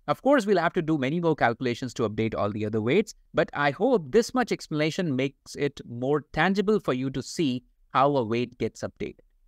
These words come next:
Similar logic is applied to update the biases as well. It's just that we have not considered the biases. Otherwise, the bias new would be bias old minus eta times dou L by dou biases. And biases, again, could be there for every single neuron,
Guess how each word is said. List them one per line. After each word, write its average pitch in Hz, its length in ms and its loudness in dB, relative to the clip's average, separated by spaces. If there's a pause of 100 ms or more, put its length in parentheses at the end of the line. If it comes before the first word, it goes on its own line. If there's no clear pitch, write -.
(300)
Similar 311 420 4
logic 185 380 0
is 165 80 -2
applied 135 500 -2
to 139 340 -4
update 110 380 -6
the 107 180 -6
biases 170 480 -2
as 175 140 -2
well. 190 260 4 (160)
It's 127 160 -6
just 165 280 0
that 175 120 2 (360)
we 143 240 0
have 139 120 0
not 139 320 0
considered 160 540 -2
the 117 80 -2
biases. 107 500 0
Otherwise, 143 520 2
the 139 100 -2
bias 117 460 0
new 135 180 0
would 139 160 -2
be 120 100 -2
bias 110 380 -2
old 143 220 -2
minus 117 480 -2 (260)
eta 160 320 2
times 131 500 -2 (440)
dou 156 220 2
L 135 200 0
by 127 220 2
dou 117 260 0
biases. 104 640 -4
And 113 180 -4
biases, 120 380 2
again, 120 300 0
could 110 200 -6
be 113 100 -2
there 131 280 2
for 143 260 -2
every 120 300 0
single 104 340 -2
neuron, 98 340 -4